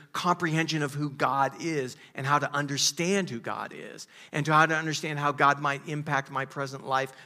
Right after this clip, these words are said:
my situation, my circumstances today. I don't want to take a part apart from the whole,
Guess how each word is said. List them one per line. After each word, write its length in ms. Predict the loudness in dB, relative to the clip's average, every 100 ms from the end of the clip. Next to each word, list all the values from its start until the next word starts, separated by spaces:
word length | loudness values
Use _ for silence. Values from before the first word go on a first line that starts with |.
| -6
my 160 | -2
situation, 640 | 0 -2 -4 -6 -4 -4 -4
my 120 | -6
circumstances 840 | -6 -6 -8 -10 -10 -10 -10 -12
today. 440 | -12 -8 -6 -6 -8 -18 -20 -18 -2
I 100 | 2
don't 200 | 2 2
want 100 | 0
to 80 | 0
take 140 | 0
a 60 | -2
part 640 | -6 -6 2 2 0 -10 -20 _ -8
apart 340 | -8 0 0 0
from 180 | -8
the 60 | -8
whole, 380 | -6 -4 -4